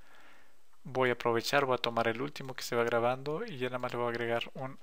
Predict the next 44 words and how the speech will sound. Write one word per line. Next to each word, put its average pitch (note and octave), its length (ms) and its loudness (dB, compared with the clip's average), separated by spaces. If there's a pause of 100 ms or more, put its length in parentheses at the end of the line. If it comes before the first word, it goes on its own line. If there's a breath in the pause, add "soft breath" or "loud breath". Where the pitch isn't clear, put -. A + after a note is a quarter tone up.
asterisco, C#3 760 -4 (1160)
espacio, - 680 4
y D#3+ 60 -10
le B2+ 80 -2
voy A#2 80 4
a A#2+ 40 6
dar B2 100 4
a - 20 0
aceptar. - 460 0 (560 loud breath)
Vean D3+ 180 8
cómo C#3+ 240 6
ahora C#3 200 10
me B2+ 120 2
deja A#2 480 0 (460)
el C#3+ 600 6
signo C3+ 280 -2
de B2+ 60 0
pesos B2+ 240 2
del A#2 80 -2
lado A#2+ 100 6
izquierdo D3 480 4
y D3+ 60 0
brrr, F3+ 560 0
todo C3 160 2
lo A#2+ 100 0
llena A#2 160 0
de A2+ 80 -2
espacios - 380 0
en A#2+ 60 -12
blancos. - 440 -4 (480 loud breath)
Y C#3 80 -2
si - 100 2
varía B2 220 6
el C3+ 80 4
tamaño B2 300 2
de A#2+ 40 -2
la A#2 100 4
celda B2 600 0 (100)
o D3+ 160 -2
varía B2 240 8
el B2+ 120 2
tamaño A#2+ 360 4
del A2+ 220 -2
número, D#3+ 420 0